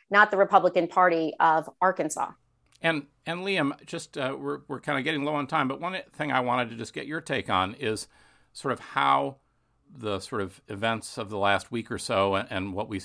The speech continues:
Speaker 2: what we, what we may be seeing going forward, uh, have implications for the Democratic Party and for the kind of orientation of the, of the primary for governor, of who, who will have some strength.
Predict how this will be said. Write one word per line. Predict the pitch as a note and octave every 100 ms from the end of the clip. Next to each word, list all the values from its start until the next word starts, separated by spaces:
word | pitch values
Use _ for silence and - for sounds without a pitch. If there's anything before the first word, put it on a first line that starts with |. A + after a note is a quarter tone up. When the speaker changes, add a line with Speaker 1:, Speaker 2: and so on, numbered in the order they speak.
| - -
Speaker 2:
what | A#2+
we, | B2 A#2+ -
what | A2 G2+
we | G#2+ G2
may | G2 G2+
be | G2
seeing | F#2 A2+ G2+
going | G2 F#2 F2
forward, | A2+ G2+ G2 - _ _ _ _ -
uh, | G#2 F2+ - -
have | - G2+ G2+ F#2
implications | - G#2+ G#2+ - G#2 F#2+ G2
for | - F2+
the | F2
Democratic | F2 E2+ - G2+ G#2 -
Party | F#2+ E2+ E2 E2
and | F#2+ E2+ E2
for | - F#2+ F2 E2 D#2+ - _ _ _
the | G#2+ F2+
kind | F#2+
of | F2
orientation | F2+ F2+ E2+ - F#2 E2+ F2+ E2+ E2 _ _ _
of | - F#2+
the, | G2+ -
of | E2
the | -
primary | - F#2 F2+ F2+
for | F2+
governor, | E2+ A2+ C#3 C3+ C3
of | F2+ E2+
who, | G#2 F#2+ F#2+ -
who | A#2
will | G#2 F2
have | F#2 F2
some | - E2+
strength. | - G#2+ G#2 -